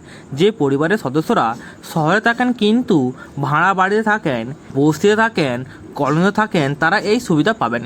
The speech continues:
এছাড়াও মধ্যবিত্ত পরিবারগুলি সুবিধার জন্য আবাস যোজনায় নেওয়া গৃহঋণের সুদের উপর ত্রাণ দেওয়ার ব্যবস্থা করেছে, তাতে পরিবারগুলি লক্ষ লক্ষ টাকা বাঁচবে। প্রধানমন্ত্রী আবাস যোজনা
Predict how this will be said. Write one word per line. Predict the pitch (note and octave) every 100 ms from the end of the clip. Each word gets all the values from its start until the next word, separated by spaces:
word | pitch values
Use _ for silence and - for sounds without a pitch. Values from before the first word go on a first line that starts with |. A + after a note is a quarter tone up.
| C#3+ -
এছাড়াও | D#3 G3 A3 F3+
মধ্যবিত্ত | D3+ D3 F#3+ G3 G#3 - A3 G3
পরিবারগুলি | C3 C3 D#3+ F#3 A3 A#2+ A2+ - - -
সুবিধার | - E3 E3 F#3 G#3
জন্য | F#3+ G3+ A3+ - B2+
আবাস | B2 D3+ F3
যোজনায় | D#3+ E3+ G3+ C3 A2 - - -
নেওয়া | D3 D#3+ G3 G#3+ C#3
গৃহঋণের | D3+ E3+ F#3+ G#3 A3 -
সুদের | C#3+ D#3 G3+
উপর | A3 C#3+ B2 B2+ - -
ত্রাণ | E3 E3 G3+ G3+
দেওয়ার | G3+ G#3 C#3 C#3+
ব্যবস্থা | D3 C#3+ D#3 - A#3
করেছে, | A#2+ A2 - A#2 A#2
তাতে | D#3+ F3 A#3
পরিবারগুলি | F3 D3 F3+ G#3 B3 D3+ B2+
লক্ষ | D3+ - G#3 G3+
লক্ষ | G#3+ C4+ C#4
টাকা | B2+ B2+ A#2
বাঁচবে। | G#2+ G#2+ - A2+ A2 G#2+ - - -
প্রধানমন্ত্রী | D3 E3 G3+ G#3+ G#3 A#3+ - B2
আবাস | C3+ E3
যোজনা | F3 G#3+